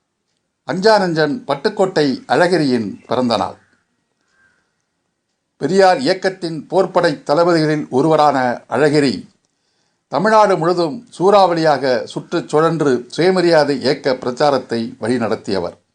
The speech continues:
முன்னாள் இராணுவத்தில் பணியாற்றியவர். பெரியார் இயக்கத்தின் பெரும் பிரச்சாரகராக மட்டும் அல்லாமல்,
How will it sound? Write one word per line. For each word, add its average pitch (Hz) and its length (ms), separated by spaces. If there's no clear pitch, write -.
முன்னாள் 165 440
இராணுவத்தில் 123 840
பணியாற்றியவர். 110 680
பெரியார் 220 440
இயக்கத்தின் 180 720
பெரும் 175 320
பிரச்சாரகராக 156 760
மட்டும் 120 400
அல்லாமல், 127 600